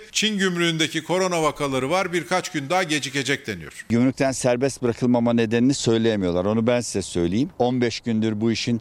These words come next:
Speaker 2: bu noktaya gelmesinin tek sebebi Uygur Türklerinin iadesi konusunda Çin'in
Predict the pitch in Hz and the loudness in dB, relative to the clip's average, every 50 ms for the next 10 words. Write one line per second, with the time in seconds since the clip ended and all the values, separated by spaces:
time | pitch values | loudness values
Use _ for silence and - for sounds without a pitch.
0 | - - 127 127 123 113 - - 120 113 110 110 113 110 110 110 107 - 131 123 | -2 -2 0 0 0 0 -2 0 -2 0 2 2 0 0 0 -2 -4 -2 -4 -6
1 | - - 131 - - - 110 98 101 98 107 139 156 156 - 117 113 113 107 110 | -4 -4 -6 -4 -2 -2 0 0 0 0 0 0 -2 0 0 0 0 2 2 0
2 | 101 - - 113 101 - 107 110 110 107 110 127 139 139 123 - 113 110 107 107 | -2 -2 -6 -10 -8 -2 0 0 2 2 2 2 2 0 0 0 0 2 2 0
3 | 104 113 107 - - - 117 107 104 101 - - 113 120 131 131 - - - 110 | -2 -4 -8 -8 -6 -4 -4 -2 -2 -4 -4 -2 -2 -2 -2 -2 -4 -4 -2 0
4 | 107 117 131 139 | 2 2 0 -2